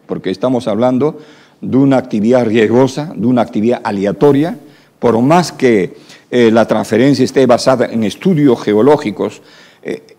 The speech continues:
es difícil, indudablemente. De repente el estudio geológico me dice, hay tan millones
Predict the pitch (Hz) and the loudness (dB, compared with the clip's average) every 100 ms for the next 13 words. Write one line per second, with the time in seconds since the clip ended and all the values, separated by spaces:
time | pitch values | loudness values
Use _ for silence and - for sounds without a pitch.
0 | _ 170 139 123 185 - 98 85 85 87 | _ 0 0 -2 -4 -4 -6 -6 -8 -8
1 | 87 87 87 95 95 98 131 135 143 117 | -10 -10 -8 -4 -2 -2 -2 -2 0 0
2 | - 143 147 139 107 - 113 127 147 131 | 0 0 2 2 0 -2 2 2 2 -2
3 | 131 120 113 143 131 110 - - _ - | -4 -2 -2 -2 -2 -4 -8 -20 _ -4
4 | 131 - 160 143 120 - 120 110 127 190 | -4 -4 -6 -4 -6 -6 -6 -2 0 2
5 | 185 156 135 - - | 0 -2 -4 -10 -16